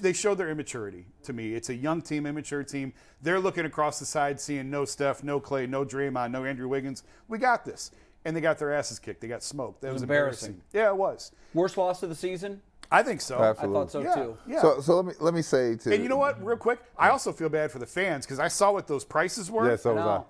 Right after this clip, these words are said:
Speaker 3: I.
Speaker 1: on, on the secondary market. Those tickets were not cheap that people were buying, and then,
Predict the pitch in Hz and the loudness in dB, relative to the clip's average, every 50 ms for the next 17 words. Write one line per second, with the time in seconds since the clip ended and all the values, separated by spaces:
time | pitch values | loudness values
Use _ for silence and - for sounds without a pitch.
0 | _ - 170 170 170 170 170 170 170 - 160 170 170 160 147 - - 202 190 214 | _ 0 2 2 4 2 0 -4 -4 -2 0 0 0 0 -2 0 0 0 2 2
1 | 185 185 180 170 165 175 196 226 - 285 247 247 - - - - - - - - | 2 2 2 2 4 4 4 4 2 -2 -6 -8 -8 -14 -6 2 4 4 4 4
2 | - - 220 226 - 196 - - 147 143 139 143 147 165 190 - - - - 226 | 4 2 2 2 2 -2 -4 -2 -2 -2 -2 0 0 0 0 0 -2 -6 -6 -6
3 | 208 170 - - - 143 151 143 - - - - 165 175 165 170 160 156 143 143 | -6 -8 -8 -8 -4 -2 0 0 -2 -4 -8 -6 -6 -4 -2 0 0 0 2 2
4 | 165 160 160 156 139 131 127 123 131 - 135 135 131 131 139 143 143 139 135 131 | 2 2 2 0 -2 -4 -6 -8 -8 -8 -8 -6 -4 -2 -2 -2 -2 -2 -4 -8
5 | 139 | -10